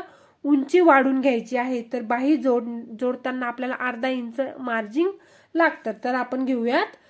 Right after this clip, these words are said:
सव्वा पाच इंच. अर्धा इंच उंची वाढून घ्यायची आपल्याला. ठीक आहे, पावणे पाच आहे तर सव्वा पाच इथे मी घेतलेली आहे. तर सरळ आपल्याला जिथे उंचीचं मार्जिन आलं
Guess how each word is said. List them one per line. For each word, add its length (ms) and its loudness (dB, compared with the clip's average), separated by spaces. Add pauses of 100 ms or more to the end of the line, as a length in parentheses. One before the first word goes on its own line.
(200)
सव्वा 340 2
पाच 320 2
इंच. 300 -2 (600)
अर्धा 280 -2
इंच 260 2
उंची 460 2 (480)
वाढून 320 8
घ्यायची 260 0
आपल्याला. 420 -4 (260)
ठीक 160 2
आहे, 140 0
पावणे 400 0
पाच 300 -2
आहे 280 2
तर 60 -4
सव्वा 300 -4
पाच 280 -4
इथे 220 -8
मी 180 0 (720)
घेतलेली 420 4
आहे. 240 -4 (1700)
तर 80 0
सरळ 360 4
आपल्याला 380 8
जिथे 280 2
उंचीचं 520 2
मार्जिन 500 2
आलं 280 6